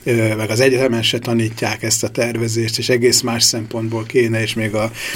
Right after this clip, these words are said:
a szubszidiaritás elvét sem vették be, ami ugye az Európai Uniónak egy fontos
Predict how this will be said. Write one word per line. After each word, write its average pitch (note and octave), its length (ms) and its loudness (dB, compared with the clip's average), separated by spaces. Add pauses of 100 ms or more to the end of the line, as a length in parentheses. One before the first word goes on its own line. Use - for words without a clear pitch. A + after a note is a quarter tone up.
(220)
a A2 140 -6
szubszidiaritás A#2 920 2
elvét A#2 380 2
sem A2+ 260 2
vették A2+ 480 2
be, A2+ 120 -2
ami G#2+ 260 -2
ugye A2 120 -2
az G#2+ 140 -4
Európai A#2 400 2
Uniónak A2 420 2
egy G#2 160 0
fontos A2+ 540 0